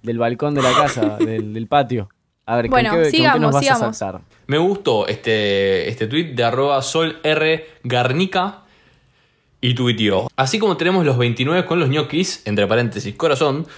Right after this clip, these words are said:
Speaker 3: creo que deberíamos
Speaker 1: <laughs>
Speaker 3: ponernos de acuerdo, <laughs> creo que deberíamos ponernos de acuerdo y fijar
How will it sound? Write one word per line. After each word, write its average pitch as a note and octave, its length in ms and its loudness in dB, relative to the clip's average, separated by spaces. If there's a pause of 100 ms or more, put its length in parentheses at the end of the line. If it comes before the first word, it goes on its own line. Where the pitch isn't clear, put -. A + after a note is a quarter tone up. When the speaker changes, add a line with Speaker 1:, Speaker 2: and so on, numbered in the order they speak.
(280)
Speaker 3:
creo G3 180 0
que D3+ 100 0
deberíamos D#3+ 340 2
Speaker 1:
<laughs> D#3+ 120 2
Speaker 3:
ponernos E3+ 400 2
de C#3+ 60 2
acuerdo, F3+ 420 2 (340)
<laughs> - 320 -20
creo F#3+ 160 0
que E3 80 0
deberíamos C3+ 360 2
ponernos D#3+ 360 0
de C3+ 60 2
acuerdo F3+ 420 0
y G3+ 80 4
fijar F3+ 540 -2